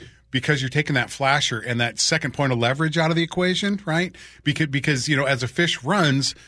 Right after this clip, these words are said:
laterally through the water column, they can drag that flasher. It can, it can come and strike their body, make them act differently. They can wrap up in it. But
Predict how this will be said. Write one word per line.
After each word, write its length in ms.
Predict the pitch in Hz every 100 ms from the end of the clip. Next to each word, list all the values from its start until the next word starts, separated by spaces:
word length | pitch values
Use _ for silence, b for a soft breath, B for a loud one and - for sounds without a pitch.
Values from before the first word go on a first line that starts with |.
| b b b
laterally 460 | 139 170 185 147 131
through 180 | - 139
the 80 | 123
water 280 | 139 165 170
column, 320 | 123 120 123
they 80 | 120
can 140 | 117
drag 280 | 123 135 131
that 200 | 117 110
flasher. 520 | 143 143 156 - 117
It 60 | 107
can, 160 | 123
it 140 | 120 -
can 120 | 117
come 160 | 131 120
and 80 |
strike 280 | - 113 104
their 80 | 107
body, 500 | 101 135 139 135 127 b b b b b
make 180 | 131 131
them 140 | 120
act 280 | 135 135 -
differently. 420 | 143 127 143 135
They 120 | 127 117
can 160 | 110
wrap 260 | 110 107 127
up 160 | 127
in 120 | 131 131
it. 160 | 110
But 260 | 135 123